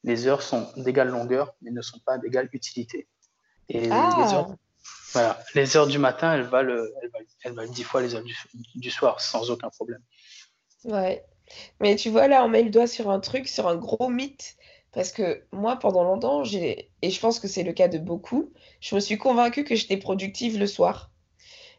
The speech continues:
Speaker 2: Et donc, euh, je... comme je n'avais pas de routine matinale qui prenait, où je prenais le temps de travailler vraiment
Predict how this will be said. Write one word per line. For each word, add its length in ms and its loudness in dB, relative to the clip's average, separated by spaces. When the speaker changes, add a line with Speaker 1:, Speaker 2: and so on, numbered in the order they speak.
Speaker 2:
Et 120 0
donc, 480 -4
euh, 680 6
je... 1080 -4
comme 240 2
je 100 2
n'avais 280 4
pas 160 2
de 80 -2
routine 340 -4
matinale 480 2
qui 140 -12
prenait, 460 -4
où 60 -6
je 80 -10
prenais 260 2
le 140 -4
temps 280 0
de 400 -4
travailler 640 2
vraiment 460 -2